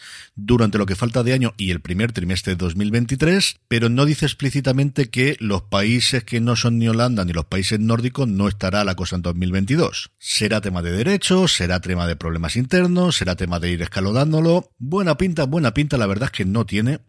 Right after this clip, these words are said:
Cuando yo he leído la noticia, mi interpretación inicial ha sido que, desde luego, aquí no llegaba hasta el año que viene y que me tenía que tragar mis palabras de que se estrenaría antes de final de año.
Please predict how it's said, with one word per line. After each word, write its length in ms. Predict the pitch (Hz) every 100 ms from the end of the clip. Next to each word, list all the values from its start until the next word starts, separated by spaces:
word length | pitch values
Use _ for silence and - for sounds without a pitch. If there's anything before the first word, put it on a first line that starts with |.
| _
Cuando 300 | - 151 156
yo 140 | 160 196
he 40 |
leído 200 | 196 180
la 80 | 165
noticia, 500 | 156 110 92 90 90
mi 120 | 95
interpretación 520 | 95 98 107 98 139
inicial 320 | 143 123 123
ha 80 | 110
sido 320 | - 104 87
que, 140 | - 87
desde 200 | 85 92
luego, 200 | 110 104
aquí 140 | 110
no 180 | 110 101
llegaba 300 | 95 98 90
hasta 140 | -
el 40 | 87
año 160 | 90
que 100 | 90
viene 300 | 95 139 190 -
y 80 |
que 140 | 87 82
me 100 | 85
tenía 180 | 95 101
que 80 |
tragar 260 | 92 90 92
mis 120 | 92
palabras 400 | - 78 71 76
de 100 | 73
que 120 | -
se 80 | -
estrenaría 520 | 80 85 82 92 95
antes 180 | 85 90
de 100 | 80
final 260 | - 82 87
de 140 | 95
año. 360 | 127 160 196